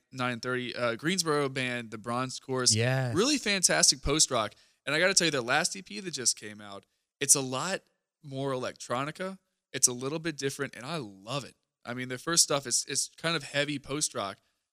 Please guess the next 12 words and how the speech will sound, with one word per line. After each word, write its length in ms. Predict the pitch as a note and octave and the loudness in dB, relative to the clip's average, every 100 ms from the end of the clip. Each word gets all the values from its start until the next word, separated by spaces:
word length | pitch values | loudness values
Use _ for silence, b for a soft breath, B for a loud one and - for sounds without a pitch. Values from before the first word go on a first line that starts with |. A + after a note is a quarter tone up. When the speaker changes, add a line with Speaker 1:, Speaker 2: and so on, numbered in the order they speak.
| _ | _
Speaker 1:
but 80 | B2 | -6
this, 220 | D#3 E3+ | 4 4
uh, 220 | D#3+ D3 G#2+ | 6 2 -2
this 180 | C3+ C#3+ | -4 -4
last 360 | D#3 F#3+ - _ _ _ _ _ _ _ _ _ _ _ C3+ | -2 -2 -2 _ _ _ _ _ _ _ _ _ _ _ -12
E 120 | A#2 | -12
P 180 | - A#2 | -12 -16
that 80 | G#2 | -16
they 100 | G#2 | -18
came 200 | - G2+ G2 | -18 -20 -20
out 100 | G2 | -20
with, 160 | F#2+ | -20